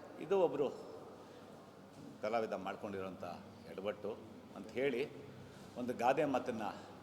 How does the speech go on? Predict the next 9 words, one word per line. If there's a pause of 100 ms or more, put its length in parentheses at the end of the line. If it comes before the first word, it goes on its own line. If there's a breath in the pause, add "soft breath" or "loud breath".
ಬಳಸಿದ್ದೀನಿ. (120)
ಮತ್ತೆ
ಅದನ್ನು
ಇಲ್ಲಿ
ರಿಪೀಟ್
ಮಾಡೋ
ಉದ್ದೇಶ
ಇಲ್ಲ
ನನಗೆ.